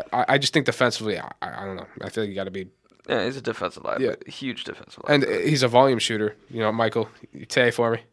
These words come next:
Speaker 2: <sighs> I don't wanna say it.
Speaker 1: Uh, well, I,
Speaker 2: Why?
Speaker 1: I don't like volume guys as
Speaker 2: Yeah.
Speaker 1: much. And I, I like Trae
Speaker 2: Yeah.
Speaker 1: Young, but I don't know. He's just a volume guy.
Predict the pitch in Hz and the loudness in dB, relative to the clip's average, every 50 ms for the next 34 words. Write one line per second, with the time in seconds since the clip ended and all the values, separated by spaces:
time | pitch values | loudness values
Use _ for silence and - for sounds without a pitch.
0 | _ _ _ _ _ _ _ _ _ - _ _ _ _ - - 135 120 113 113 | _ _ _ _ _ _ _ _ _ -20 _ _ _ _ -12 -10 -10 -8 -10 -12
1 | - - - 110 110 110 107 107 104 104 107 107 110 - - 113 110 110 110 120 | -12 -14 -12 -12 -10 -8 -8 -8 -8 -10 -10 -12 -14 -14 -12 -12 -10 -10 -8 -8
2 | 107 87 - 107 107 107 110 110 113 127 - - 127 123 117 113 110 107 107 107 | -8 -6 -2 0 0 0 0 0 -4 -8 -4 0 2 2 4 2 2 0 0 0
3 | 104 104 107 110 113 110 113 113 110 - - - 113 113 110 107 113 120 - - | 0 2 2 2 2 2 2 2 -2 -6 -8 -4 -2 -2 0 0 0 0 4 6
4 | - 180 170 - - - 165 185 196 175 131 - 156 135 123 123 127 123 107 98 | 8 8 8 8 8 8 10 10 10 10 8 8 6 6 6 6 4 2 2 -2
5 | 107 107 101 95 - _ - - - - - - - _ _ - - 117 120 120 | -2 -2 -2 -2 -4 _ -20 -20 -20 -20 -20 -20 -20 _ _ 0 2 2 2 2
6 | 113 98 87 104 107 104 104 101 - - _ _ _ - - 95 104 117 135 147 | 0 0 -2 -2 -4 -2 -2 -4 -4 -6 _ _ _ -16 -12 -4 2 4 4 4
7 | 127 104 92 87 85 - | 4 2 0 -4 -6 -8